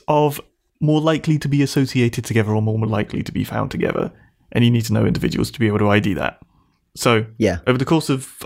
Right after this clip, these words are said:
Speaker 1: I think, nine days, or was it seven days with two days of acclimatization? I think it was seven days of actual data collection. Recording three times a day, seeing where the snakes were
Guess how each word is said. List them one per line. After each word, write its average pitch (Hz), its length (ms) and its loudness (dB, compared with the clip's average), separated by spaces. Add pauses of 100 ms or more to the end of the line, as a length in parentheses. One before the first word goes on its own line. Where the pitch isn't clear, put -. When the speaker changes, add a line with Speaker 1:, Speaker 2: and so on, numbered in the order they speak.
Speaker 1:
I 131 180 0
think, - 360 -4
nine 190 1000 0
days, 208 1120 -4 (720)
or 135 100 -2
was 147 140 2
it - 80 -4
seven 151 240 2
days 139 220 2
with 131 100 -6
two 143 140 0
days 123 280 0
of 113 340 -6
acclimatization? 117 880 -2 (1400)
I 143 40 -8
think 143 180 2
it 131 80 -2
was 113 100 -6
seven 123 280 0
days 113 300 -2
of - 100 -4
actual - 260 -4
data - 240 -2
collection. - 440 -6 (580)
Recording 131 680 0
three 185 160 0
times 165 240 0
a 123 60 -2
day, 113 280 2 (160)
seeing 139 360 2
where 131 120 4
the 123 80 0
snakes 117 360 -4
were 117 280 4